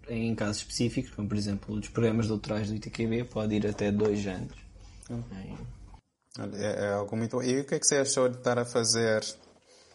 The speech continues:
Speaker 2: esse período aqui em Portugal? O que é que você... Mas o que é que você levou daqui com essa, com essa experiência? O que é que você acha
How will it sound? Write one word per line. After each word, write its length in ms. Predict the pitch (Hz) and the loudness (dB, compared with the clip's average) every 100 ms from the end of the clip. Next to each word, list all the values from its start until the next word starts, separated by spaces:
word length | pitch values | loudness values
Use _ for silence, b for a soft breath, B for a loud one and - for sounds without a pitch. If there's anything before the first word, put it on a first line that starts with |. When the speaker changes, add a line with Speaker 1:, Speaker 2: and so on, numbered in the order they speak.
| b | b
Speaker 2:
esse 600 | 113 110 101 - 113 113 110 | 4 10 12 12 6 4 4
período 480 | 117 107 110 113 110 | 2 4 4 4 4
aqui 200 | 107 110 | 2 2
em 140 | 104 | 0
Portugal? 440 | 101 101 98 98 92 | -2 -2 0 2 2
O 20 | |
que 100 | 101 | 2
é 60 | |
que 80 | 101 | 4
você... 540 | - 110 104 101 98 95 - - _ | 6 6 6 4 2 -2 -12 -20 _
Mas 140 | - 120 | 0 2
o 40 | |
que 60 | 151 | 4
é 20 | |
que 60 | - | 4
você 100 | 143 | 6
levou 280 | 135 135 | 6 6
daqui 480 | 127 123 120 - 120 | 6 6 4 2 2
com 220 | 123 120 | 4 2
essa, 520 | 117 110 - 110 107 101 | 2 2 4 6 4 2
com 80 | 117 | 0
essa 160 | 110 | 2
experiência? 460 | 110 - 113 127 139 | 0 0 0 2 2
O 20 | |
que 60 | 135 | 4
é 40 | |
que 60 | - | 4
você 140 | 131 | 6
acha 760 | 120 117 120 - 107 104 104 | 6 6 2 2 4 4 2